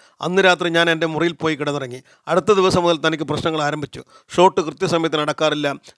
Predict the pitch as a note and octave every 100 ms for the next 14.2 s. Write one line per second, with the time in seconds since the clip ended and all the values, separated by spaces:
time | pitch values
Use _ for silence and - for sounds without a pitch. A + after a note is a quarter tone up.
0 | - E3 F#3 F3 F3 E3+ C#3+ D3+ E3 D#3+
1 | D3 D3 C#3 C#3 - _ E3 F3+ F#3 F3+
2 | E3+ D#3 D#3+ D#3 D#3+ D#3 D3+ D3 C#3 E3
3 | - D#3+ - _ C#3 E3+ E3+ D#3+ D#3+ D3+
4 | D3 D3+ D3+ C#3 C#3+ C#3 B2+ C3 - -
5 | E3 G#3+ E3+ F#3+ G3 E3 F3 D#3+ C3 D#3+
6 | F3+ F3+ D3+ E3 F#3 E3+ D#3 D#3+ D#3+ D#3
7 | D3+ D3 - D3+ D#3+ D#3 D3 F#3 - D#3
8 | D3 C#3+ C#3+ C#3 B2 A#2+ _ - _ D3+
9 | E3 F3 E3 F3 F#3 E3+ E3+ C#3+ D#3 D3+
10 | D3 C#3+ C#3 D3 D#3 C#3+ C3 - _ _
11 | D3 - F3 - - E3 F3+ D#3+ D3 D3
12 | D#3+ D#3 D3 D3+ C#3 A2+ A#2+ - _ -
13 | D3+ - G3 F#3 F3 D3+ D3+ F3 D#3+ D#3
14 | D3+